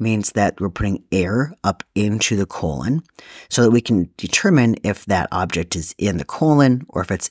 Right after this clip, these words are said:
in the small intestines or stomach, 'cause sometimes it's really hard to tell. If it's in the colon, it's gonna pass. Like, ninety-nine percent of the time, that object is going to pass, and we don't have to worry about it.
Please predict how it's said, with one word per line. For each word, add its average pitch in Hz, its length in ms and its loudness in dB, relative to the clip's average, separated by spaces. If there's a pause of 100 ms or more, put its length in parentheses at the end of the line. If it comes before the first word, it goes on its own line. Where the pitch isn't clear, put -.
in 98 160 -2
the 87 60 -4
small 95 320 -2
intestines 87 500 -4
or 80 80 -8
stomach, - 480 -8
'cause - 140 -8
sometimes 208 340 0
it's 208 160 -2
really 117 360 4
hard 101 300 0
to 73 60 -10
tell. - 360 -4 (500)
If 143 140 0
it's 175 120 0
in 180 180 0
the 165 60 2
colon, 139 640 2
it's - 160 -2
gonna 127 200 0
pass. - 440 -6
Like, - 140 -12
ninety-nine 120 560 4
percent 110 320 -4
of 101 60 -4
the - 40 -6
time, 98 300 0
that 98 240 0
object 95 400 0
is 87 100 -2
going 87 220 -2
to 80 60 -6
pass, - 320 -6
and 92 60 -4
we 95 40 0
don't 92 200 -2
have 85 180 -2
to - 80 -6
worry 65 260 -10
about 60 220 -12
it. 50 180 -16